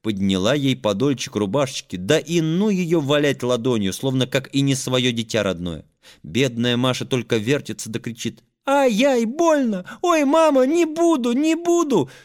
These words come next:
Настя, услыхав этот крик, опомнилась, заслонила с собой ребёнка и проговорила:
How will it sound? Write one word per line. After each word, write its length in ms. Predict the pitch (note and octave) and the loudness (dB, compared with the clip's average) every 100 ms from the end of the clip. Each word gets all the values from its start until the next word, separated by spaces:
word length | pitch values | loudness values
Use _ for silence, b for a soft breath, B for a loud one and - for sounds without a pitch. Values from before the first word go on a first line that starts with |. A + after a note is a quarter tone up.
| _ | _
Настя, 800 | G2 G#2 A2+ E3 D3 - - C#3+ | -6 -2 2 2 0 -4 -2 -2
услыхав 720 | A2+ B2 - B2+ - C3+ C3 | 0 -4 -4 -6 -2 -2 -2
этот 200 | C3+ B2 | -8 -8
крик, 280 | - C3 C3 | -2 -2 0
опомнилась, 720 | C3 - D#3+ D#3+ C#3 A2+ G2 | -2 0 -2 0 0 0 -2
заслонила 640 | A2 A2+ C#3 C#3+ C#3+ D#3+ D3 | -4 -6 -4 -2 -2 0 -2
с 80 | - | -2
собой 260 | C3+ C3+ | 0 0
ребёнка 400 | C3 C#3+ C#3 C3 | 0 0 -2 0
и 60 | B2 | -2
проговорила: 580 | B2+ A#2+ B2+ B2+ A#2 | -2 0 0 2 0